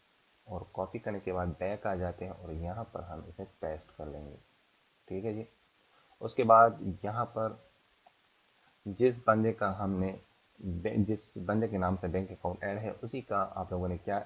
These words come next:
ऐड करना है, यहाँ पर आईडी card या driving license या जो भी proof हो, क्योंकि हमने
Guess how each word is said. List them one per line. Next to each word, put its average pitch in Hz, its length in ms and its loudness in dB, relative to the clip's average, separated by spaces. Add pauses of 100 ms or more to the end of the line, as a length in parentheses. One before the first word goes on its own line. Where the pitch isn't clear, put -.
ऐड 95 160 -6
करना 90 240 -4
है, 87 320 -8
यहाँ 87 320 -4
पर 85 460 -6
आईडी 92 300 0 (460)
card 98 340 6 (440)
या 87 400 -2
driving 90 600 -2
license 87 400 -6 (120)
या 92 140 -4
जो 123 240 2
भी 120 100 -2
proof 107 420 -2
हो, 101 100 -4 (360)
क्योंकि 107 240 -4
हमने 98 400 -4